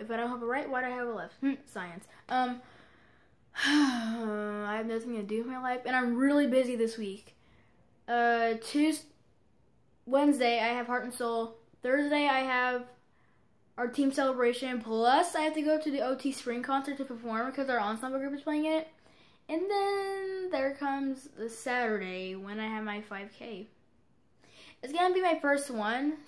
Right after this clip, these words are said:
so yeah. My mom thought it was five miles because it said five K. It's five kilometers.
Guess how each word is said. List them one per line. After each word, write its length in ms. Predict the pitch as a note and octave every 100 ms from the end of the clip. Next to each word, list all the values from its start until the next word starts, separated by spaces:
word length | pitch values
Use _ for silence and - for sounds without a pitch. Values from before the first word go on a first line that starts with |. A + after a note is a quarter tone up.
| -
so 500 | B3 A#3 A#3 A#3 A#3
yeah. 600 | A#3 A3+ G#3+ G3+ D#3+ A#3+ - - - -
My 60 | C4+
mom 260 | D4 D#4+
thought 200 | D#4+ D4+
it 60 | C#4
was 160 | C4
five 240 | - A#3+ A#3+
miles 400 | G#3+ G#3+ A#3 A#3
because 160 | A#3+
it 80 | A#3
said 160 | A3+ G#3+
five 300 | G#3+ G#3+ G#3+
K. 180 | A3 G#3
It's 100 | -
five 220 | D4+ D4
kilometers. 640 | D#4 C4 B3+ A#3 A3 A3+